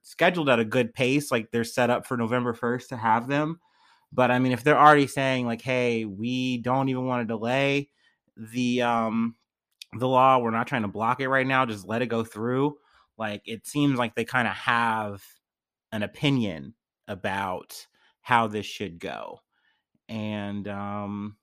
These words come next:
you know, I mean, me personally, obviously, I disagree with it. Um, a lot of <laughs> pro-lifers are really excited and ecstatic 'cause, I mean, it is kind of a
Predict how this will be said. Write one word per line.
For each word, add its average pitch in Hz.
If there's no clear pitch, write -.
you 120
know, 107
I 101
mean, 107
me 123
personally, 139
obviously, 127
I 110
disagree 113
with 113
it. 120
Um, 101
a 95
lot 107
of 107
<laughs> -
pro-lifers 120
are 113
really 131
excited 131
and 113
ecstatic 117
'cause, 117
I 104
mean, 107
it 104
is 110
kind 117
of 104
a 101